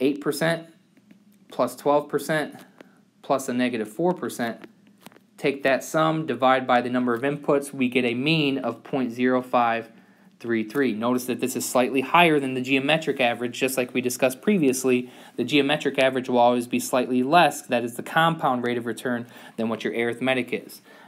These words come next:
Now to calculate the variance, previously I made that chart that showcased each year's return, what the average return is, what was the difference, and then what was the, uh, squared difference, added those up, and then divided by n minus one.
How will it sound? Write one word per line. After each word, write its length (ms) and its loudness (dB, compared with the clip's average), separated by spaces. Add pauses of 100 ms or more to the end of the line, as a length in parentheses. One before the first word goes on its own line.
Now 60 -2
to 100 -2
calculate 460 2
the 80 -2
variance, 720 -2 (1500)
previously 720 2
I 100 2
made 240 2
that 240 0
chart 420 2 (340)
that 140 0
showcased 600 0
each 260 -2
year's 280 2
return, 540 -2
what 160 -2
the 100 -4
average 320 2
return 380 -4
is, 220 -2
what 160 0
was 160 -6
the 40 -10
difference, 560 -2 (280)
and 100 -6
then 160 -2
what 140 -2
was 300 -4
the, 520 0
uh, 260 -4
squared 440 0
difference, 440 -2
added 260 2
those 200 0
up, 140 2
and 120 -6
then 140 0
divided 320 -2
by 140 -2
n 200 -6
minus 320 -6
one. 280 -4